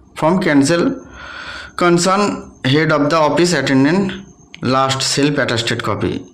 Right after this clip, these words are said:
তো এই ডকুমেন্টসগুলো কিন্তু নিয়ে আসতে হবে। এবং এখানের আরেকটা গুরুত্বপূর্ণ যেটা জিনিস আমরা হয়তো সেটা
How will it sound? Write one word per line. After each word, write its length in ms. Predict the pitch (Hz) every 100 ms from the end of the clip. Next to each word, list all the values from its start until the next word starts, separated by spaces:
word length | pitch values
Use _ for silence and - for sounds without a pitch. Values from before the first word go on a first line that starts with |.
| _ _ _ _ _ _ - - - _ - - - - - -
তো 80 | 214 214 165
এই 80 | 202 175
ডকুমেন্টসগুলো 680 | 170 165 185 190 180 175 180 180
কিন্তু 260 | 170 170 226 320 - - 127 131
নিয়ে 200 | 139 151 139
আসতে 220 | 131 139 123
হবে। 200 | 104 95 - - - _ - _ - _ _ - - - - - - - - - - 202
এবং 160 | 175 220 208
এখানের 360 | 196 214 226 214 - 151
আরেকটা 320 | 185 190 208 180
গুরুত্বপূর্ণ 580 | 190 196 202 202 202 202 180
যেটা 160 | 180 190 165
জিনিস 220 | 185 175 175
আমরা 140 | 170 175
হয়তো 240 | 175 175 175 175 - - - - - _ _ _ - - - - -
সেটা 220 | 156